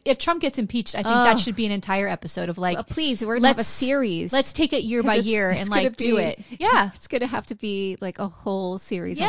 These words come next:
Speaker 2: the
Speaker 1: Yes.
Speaker 2: muck
Speaker 1: And I
Speaker 2: because
Speaker 1: think that that would be appropriate.
Speaker 2: Oh my God, it'd be amazing.
Speaker 1: But, you know, if you go and listen to our episodes, or if, if you listen to all of our episodes and you go back to the historical ones, like a Wilmington or,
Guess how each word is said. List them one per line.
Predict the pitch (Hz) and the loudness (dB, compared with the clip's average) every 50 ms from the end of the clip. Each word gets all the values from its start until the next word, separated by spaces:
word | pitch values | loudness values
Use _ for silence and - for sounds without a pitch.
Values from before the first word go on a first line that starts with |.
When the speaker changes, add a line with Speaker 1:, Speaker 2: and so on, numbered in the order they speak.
| 466 | 0
Speaker 2:
the | 480 | 0
Speaker 1:
Yes. | - 339 | 0 -2
Speaker 2:
muck | - 165 165 - - - - - - - - - | -2 -2 -4 -4 -8 -14 -16 -16 -16 -16 -8 -6
Speaker 1:
And | 247 269 | -2 0
I | 269 | 0
Speaker 2:
because | 277 202 | 0 0
Speaker 1:
think | 190 302 311 - | -2 -4 -4 -2
that | 330 302 214 214 | -2 -2 0 2
that | 262 240 240 | 2 0 2
would | 262 262 214 | 0 -2 -2
be | 240 269 | -2 -2
appropriate. | 269 262 - - 277 254 240 - 196 170 - - - - _ | -2 -2 -2 -2 -2 -2 -2 -4 -10 -8 -8 -8 -12 -12 _
Speaker 2:
Oh | - 208 226 220 | -4 -2 -2 0
my | 202 180 165 | -2 -4 -6
God, | 156 175 160 160 | -6 -6 -6 -6
it'd | 156 151 180 - | -8 -8 -10 -10
be | 160 156 | -10 -8
amazing. | 160 160 151 147 147 147 - 180 156 151 151 _ _ | -8 -6 -6 -8 -8 -8 -10 -10 -10 -10 -12 _ _
Speaker 1:
But, | 240 233 214 - _ _ _ _ | -8 -8 -8 -8 _ _ _ _
you | - 269 302 | -8 -6 -2
know, | 294 254 233 226 220 - - - | 0 0 2 2 0 -2 -2 -4
if | 262 269 - | -4 -2 0
you | 294 294 | 0 -2
go | 240 - 311 320 330 339 330 | 4 6 8 8 8 8 6
and | - 262 262 | 2 0 -2
listen | 254 254 - 254 226 | -2 -2 -2 -4 -2
to | 233 | -2
our | 233 - | -2 -2
episodes, | 180 196 - - 208 202 190 | -4 -6 -6 -8 -8 -6 -6
or | 208 | -8
if, | 190 - | -10 -10
if | - - 190 - | -12 -12 -12 -8
you | 214 | -6
listen | 269 285 269 269 254 | -6 -6 -4 -4 -4
to | 254 | -2
all | 233 208 208 | 0 0 0
of | 196 | 0
our | 190 185 | 0 -2
episodes | 180 165 175 - 180 - - 175 175 170 170 - - - - _ | -2 -4 -4 -6 -8 -4 -2 -2 -2 -2 -4 -6 -14 -20 -20 _
and | - - 202 | -8 -6 -6
you | 208 | -4
go | 185 - 247 226 | -2 -2 -2 0
back | 247 226 220 | 0 0 0
to | - 220 | -2 -2
the | 190 | -2
historical | 190 185 - - 202 180 175 - 196 180 | -2 -2 -2 -2 -2 -2 -2 -2 -4 -4
ones, | 180 175 180 180 - | -4 -4 -6 -6 -8
like | 190 - | -6 -4
a | 202 | -4
Wilmington | 196 185 190 180 180 165 170 165 - 180 160 151 165 175 180 - - - 196 _ | -4 -4 -4 -4 -2 -4 -4 -4 -6 -6 -6 -6 -6 -6 -8 -10 -16 -20 _ _
or, | - 202 202 202 196 185 180 180 185 | -8 -6 -4 -2 -2 -2 -2 -4 -4